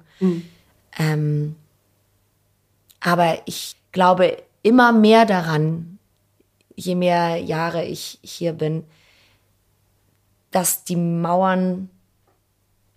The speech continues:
Speaker 2: ein gutes Karma haben, die
Speaker 1: Mhm.
Speaker 2: saugen die gute Energie auf.
Speaker 1: Mhm.
Speaker 2: Und ich glaube heutzutage aus der heutigen Perspektive, dass er mit dem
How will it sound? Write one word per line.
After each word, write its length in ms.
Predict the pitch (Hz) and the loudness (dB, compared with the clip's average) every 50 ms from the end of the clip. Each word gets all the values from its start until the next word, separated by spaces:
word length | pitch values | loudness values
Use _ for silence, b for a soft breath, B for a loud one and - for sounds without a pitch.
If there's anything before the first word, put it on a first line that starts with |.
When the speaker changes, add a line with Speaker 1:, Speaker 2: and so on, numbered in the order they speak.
| _ _ _ - | _ _ _ -8
Speaker 2:
ein 140 | 175 165 156 | -8 -8 -6
gutes 460 | - 175 175 170 - 170 165 - - | -8 -10 -8 -6 -6 -6 -6 -6 -8
Karma 320 | - - 165 165 160 151 | -6 -6 -4 -4 -2 -2
haben, 120 | 151 147 170 | -2 -2 -2
die 60 | 190 | -2
Speaker 1:
Mhm. 100 | 185 175 175 | -2 -2 -2
Speaker 2:
saugen 300 | 165 165 165 170 170 165 | 0 0 0 0 0 -2
die 80 | 160 | -4
gute 260 | - - 170 170 165 | -6 -10 -8 -8 -6
Energie 400 | 160 - 160 156 156 156 160 - | -6 -6 -6 -6 -6 -8 -8 -8
auf. 360 | - - 156 156 156 - - - _ | -8 -8 -8 -8 -10 -12 -14 -12 _
Speaker 1:
Mhm. 280 | - 185 175 165 165 170 B B B B B B B B B _ _ _ _ _ _ _ _ _ _ _ _ _ _ | -6 -6 -4 -6 -8 -14 B B B B B B B B B _ _ _ _ _ _ _ _ _ _ _ _ _ _
Speaker 2:
Und 220 | - 175 180 175 175 - _ _ | -2 0 0 0 -2 -8 _ _
ich 180 | - 165 - - | -10 -10 -10 -8
glaube 560 | - 185 170 165 175 170 175 170 170 170 - - _ _ _ - - - | -6 -4 -2 -2 -2 0 -2 -2 -4 -4 -8 -10 _ _ _ -20 -12 -6
heutzutage 720 | - 165 180 190 190 - - 214 220 - 202 190 190 180 | -2 -2 -2 -2 -2 -6 -8 -8 -6 -4 -2 -2 -2 -2
aus 160 | 180 170 - - | -4 -6 -8 -8
der 140 | - 151 | -8 -6
heutigen 260 | 156 156 151 180 175 160 | -6 -6 -6 -8 -8 -6
Perspektive, 440 | 175 175 - - 160 - 175 165 | -8 -8 -8 -8 -8 -8 -6 -6
dass 200 | 165 165 151 - | -4 -4 -6 -4
er 60 | 160 156 | -4 -4
mit 180 | 156 156 156 | -4 -4 -4
dem 240 | 160 156 156 156 156 | -4 -4 -4 -4 -6